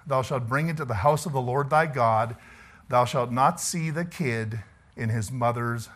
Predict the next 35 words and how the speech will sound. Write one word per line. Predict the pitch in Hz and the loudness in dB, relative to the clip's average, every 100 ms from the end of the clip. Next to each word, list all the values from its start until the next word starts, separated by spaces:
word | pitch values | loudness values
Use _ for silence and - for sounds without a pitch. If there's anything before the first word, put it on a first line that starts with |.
| - | -6
milk." | 120 120 110 - - - - - - - - | -2 -2 -2 -8 -20 -20 -20 -20 -20 -20 -10
All | 117 120 123 | -2 0 0
right, | 120 123 101 | 0 0 -2
so | - 131 | -4 -2
let's | 156 202 | -2 0
look | 226 185 | -2 -2
at | 160 | 0
this | 147 151 | -2 0
number | 143 143 135 | 0 2 2
one. | 127 151 120 113 107 - - - - - _ - - 135 | 4 4 4 0 -6 -14 -20 -20 -20 -20 _ -20 -14 -6
The, | 131 | -2
I'm | 143 151 | 0 2
gonna | |
look | 185 185 | 2 0
at | |
some | 180 156 | -2 -4
introductory, | 151 156 156 143 156 170 143 131 123 - | -4 -6 2 4 4 0 -4 -2 -4 -4
introductory | 143 135 123 135 139 143 127 | -4 -4 0 -2 -2 -4 -4
con-, | 110 147 139 151 - | -4 -2 -2 -4 -4
comments | 156 143 131 127 | 0 0 -2 -4
here | 156 | -4
about | 123 135 | -2 -2
the | 131 | -4
three | - 135 117 | -8 -6 -6
feasts. | - 131 123 - - - - - - - | -4 -6 -6 -10 -14 -20 -20 -20 -20 -2
Uh, | 117 117 | 2 4
letter | 143 160 151 | 4 4 4
A, | 160 131 131 - - - | 2 0 -4 -12 -20 -10
Israel | 156 185 196 226 196 | 0 0 2 2 2
was | 165 - | 0 -2
commanded | 151 147 156 175 151 117 117 104 - - | -4 -2 0 0 0 0 -2 -8 -14 -12
to | 127 | -8
keep | 170 139 | -4 -4
three | - - 185 202 | -6 -2 0 0
feasts | 185 165 139 139 | -2 -4 -4 -6